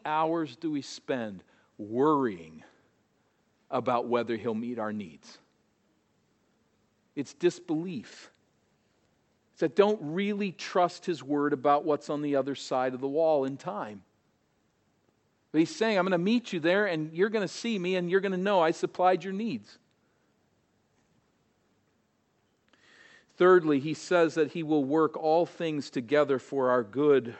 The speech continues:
Romans eight. All of the circumstances of my life, God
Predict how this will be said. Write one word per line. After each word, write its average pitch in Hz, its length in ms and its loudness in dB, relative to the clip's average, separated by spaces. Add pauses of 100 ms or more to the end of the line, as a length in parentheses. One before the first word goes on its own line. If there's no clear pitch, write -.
Romans 120 500 0
eight. 110 280 -4 (2750)
All 190 420 8
of 196 100 0
the 220 80 0
circumstances 190 1040 0
of 175 80 -2
my 175 180 2
life, 131 480 2
God 147 500 4